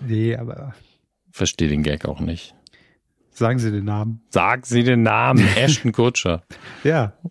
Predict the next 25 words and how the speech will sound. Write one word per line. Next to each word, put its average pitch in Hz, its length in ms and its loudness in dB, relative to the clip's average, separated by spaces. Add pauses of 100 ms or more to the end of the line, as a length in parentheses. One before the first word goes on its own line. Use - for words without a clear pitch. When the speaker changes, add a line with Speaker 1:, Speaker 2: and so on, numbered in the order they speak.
(160)
Speaker 2:
Und 92 200 2
Natalie 101 340 2
Portman 92 460 0
spielt 90 200 -2
die 82 140 -2
weibliche 82 440 -4
Hauptrolle. - 600 -8 (140)
Speaker 1:
Ja, 104 220 2
im 127 100 2
Sinne 120 240 2
von 120 320 -2
Ashton 123 340 -2
Kutcher 113 420 -2
war 110 220 2
doch 117 340 0
quasi 117 520 2 (200)
derjenige, 120 480 4
der 110 260 2
einfach 117 260 0
so 117 120 2
als 104 160 -4
Promi 120 560 0 (260)
damals, 117 540 -2 (120)
äh, - 40 -12 (240)
alles 131 420 0